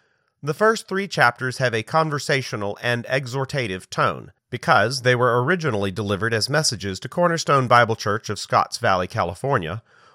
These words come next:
or to the Wilberforce Academy in Cambridge, England. Chapter four appears here for the first time.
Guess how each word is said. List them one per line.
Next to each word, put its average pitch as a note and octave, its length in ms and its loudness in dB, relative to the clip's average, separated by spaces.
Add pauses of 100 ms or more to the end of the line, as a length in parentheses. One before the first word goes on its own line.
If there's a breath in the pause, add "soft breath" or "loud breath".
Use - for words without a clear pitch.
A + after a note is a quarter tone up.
(120)
or F3 260 6
to - 160 -2
the D3 120 2
Wilberforce C#3+ 580 2
Academy G#2+ 580 2
in G#2 140 -4
Cambridge, G2 500 -4
England. F#2 500 -4 (500)
Chapter D3 360 0
four D#3 280 4
appears G2+ 360 -2
here G2+ 260 -2
for - 160 -8
the F2 100 -6
first G2 320 -4
time. F#2 480 -2